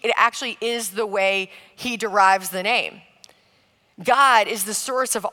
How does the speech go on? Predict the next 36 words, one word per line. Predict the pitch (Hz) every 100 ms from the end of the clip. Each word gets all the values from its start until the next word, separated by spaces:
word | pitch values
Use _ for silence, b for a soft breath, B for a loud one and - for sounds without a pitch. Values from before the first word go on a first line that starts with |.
| -
all. | 220 269 160 175
He's | 208 226
the | 233
source | - 247 240
of | 226 214
all | 226 226 233
love. | 240 233 190
He's | 214 214
the | 214
source | - 254 240
of | 220 -
everything | 240 240 269 285 254
that | 233
we | 208 220
have | 233 240
that's | 214 -
a |
longing | 190 190 208 233 247 220 190
for | - 185
family. | - 208 277 247 156 - B B -
We | 302
don't | 359 -
see | - 302 277
family | - 285 294 262
and | 208
then | 214 202
figure | 240 220
out | 208 170
what | 170
God's | 202 - - -
like. | 127 -
We | 226
actually | 262 - 240
start | - 240
with | 180 -
God | 240 226 180